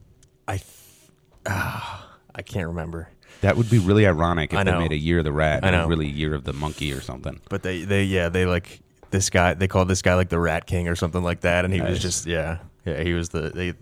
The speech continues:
Speaker 1: every time he got a hat trick, they called it a rat trick.
Speaker 2: Nice.
Speaker 1: Yeah.
Speaker 2: So that's the year of the, and there's a bunch of 'em to choose from. Um, the Tatuaje Monster series. Um, so they have, what, the Face Redux this year?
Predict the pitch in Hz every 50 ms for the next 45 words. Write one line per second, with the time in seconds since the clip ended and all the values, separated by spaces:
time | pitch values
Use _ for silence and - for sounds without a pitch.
0 | - - - 87 92 95 92 101 92 87 87 85 82 - _ - - - - -
1 | - - _ _ - - 80 76 71 82 82 82 80 - - 85 80 - 80 -
2 | 82 80 76 76 71 73 76 71 69 - - - 80 80 - - - _ - -
3 | 113 62 64 62 65 - - 60 60 64 65 - - - - - - - _ _
4 | _ _ - - - - - _ - _ - - - 117 110 107 104 104 - -
5 | 117 123 - - 123 107 87 87 90 92 87 85 82 73 67 69 65 67 71 85
6 | 85 87 - 82 76 - 85 85 78 78 76 80 80 73 - - - 80 76 71
7 | - - 80 76 73 71 71 69 _ _ _ _ _ _ _ - 87 85 85 85
8 | 76 - - - 123 127 - - 131 123 120 113 113 107 95 85 82 78 90 104
9 | 101 - - - 67 - - - _ _ _ _ - - - _ - - - -
10 | 78 67 60 58 58 50 - - - - - 73 71 69 69 65 64 - - _
11 | - - _ _ _ - - 92 87 90 95 104 98 80 78 80 73 67 - -
12 | 69 65 - - - 92 87 85 - - - - 80 78 85 85 82 - - -
13 | 95 90 - 95 95 98 107